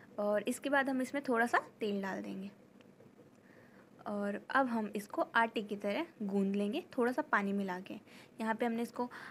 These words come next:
आटे की तरह गूंद लिया है मार पीट के। ये देखिए, हमारा आटा ready हुई सा लग रहा है हमें।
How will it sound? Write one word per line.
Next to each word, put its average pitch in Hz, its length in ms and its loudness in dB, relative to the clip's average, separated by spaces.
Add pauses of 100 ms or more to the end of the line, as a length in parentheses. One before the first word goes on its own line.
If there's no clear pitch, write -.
(140)
आटे 226 280 -2
की 233 140 -4
तरह 226 220 -4
गूंद 214 340 0
लिया 233 240 -4
है 269 120 -4
मार 262 220 0
पीट 269 300 -6
के। 392 100 -8 (1400)
ये 226 80 2
देखिए, 240 260 2
हमारा 226 240 4
आटा 208 440 -2
ready 220 300 0
हुई 240 160 -2
सा 226 220 -2
लग 214 220 2
रहा 220 160 0
है 214 240 -6
हमें। 240 180 -4